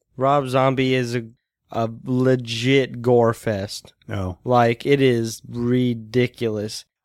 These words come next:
Speaker 2: I, you know, I still did get uncomfortable the very beginning when little boy Michael Myers stabs his sister. I still felt uncomfortable during that time, even though her acting was just horrible.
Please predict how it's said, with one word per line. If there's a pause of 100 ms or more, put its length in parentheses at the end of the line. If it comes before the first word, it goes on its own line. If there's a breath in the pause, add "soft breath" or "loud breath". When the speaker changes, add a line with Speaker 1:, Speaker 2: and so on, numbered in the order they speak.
Speaker 2:
I,
you
know, (100)
I
still
did
get
uncomfortable
the
very
beginning
when
little
boy
Michael
Myers
stabs
his
sister. (440)
I
still
felt
uncomfortable
during
that
time,
even
though
her
acting
was
just
horrible.